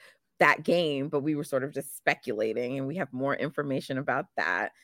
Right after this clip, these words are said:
And then we got a win last night. So we have to, like, dig into some of this stuff. Like, we just kinda scratching the surface level, but we got a lot to, to, to discuss. So I'm a little curious.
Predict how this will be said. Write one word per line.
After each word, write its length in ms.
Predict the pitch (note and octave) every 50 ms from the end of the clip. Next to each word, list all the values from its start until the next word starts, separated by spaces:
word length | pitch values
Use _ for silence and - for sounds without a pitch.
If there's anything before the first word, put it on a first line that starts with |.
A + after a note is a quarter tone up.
| _ _ -
And 100 | - D#3+ E3+
then 80 | E3+
we 80 | F3 F3+
got 160 | F#3+ G3 G3+
a 40 | G#3
win 220 | G3+ B3 D4 E4+
last 240 | A3+ D#3 D3 - -
night. 240 | C#3 C3 B2+ - -
So 100 | - D#3
we 140 | D#3+ F#3+ F#4+ C5 - - G#5
have 120 | - -
to, 80 | - A#4
like, 300 | G3 E3+ F3+ F3 E3 C3+
dig 240 | - F#3 E3+ C3 B2+
into 320 | D3+ D#3 D#3+ D#3+ - D3+
some 180 | - C#3 C#3 D3
of 80 | D3+
this 180 | D3 D3 - -
stuff. 320 | - - C#3 C3+ D3+ - -
Like, 160 | B2+ C3+ F#3+
we 120 | D#3+ F3+
just 180 | G#3+ A3 A3 -
kinda 220 | A3+ G3+ F#3+ F3
scratching 480 | - - - D#3 C#3+ D3+ - - C#3+ C3
the 80 | C3+
surface 420 | C3+ - C3+ C3 C3 - - - -
level, 360 | B2 B2 A2+ G2 A#2+ B2+ B2
but 280 | - C3 B2+ B2 A#2+ - _ _ _ _ _ -
we 80 | - -
got 200 | D5 - - -
a 40 |
lot 340 | - A#2 A2 A#2+ C#3 C3+ - - - - -
to, 340 | D3+ C3+ B2+ B2+ A#2+ A2+ - - -
to, 200 | C3+ A#2 A2+ G2+ - -
to 100 | D3 B2
discuss. 600 | - G#2+ A2 - - - B2 A#2+ G#2+ D2 - - - _ _ _ _ _ _ _
So 580 | - - - G#3 F#3+ F3+ F3 E3+ E3 D#3 - - _ _ _ _ _ _ _ -
I'm 400 | A3 A#3+ C4+ D4+ D#4 E4 F4 F4
a 80 | C#4 C4
little 240 | B3 A#3 G3+ F3+
curious. 680 | F#3 - - - G3+ F#3 E3+ D3+ C#3+ C#3 C3 C3+ E3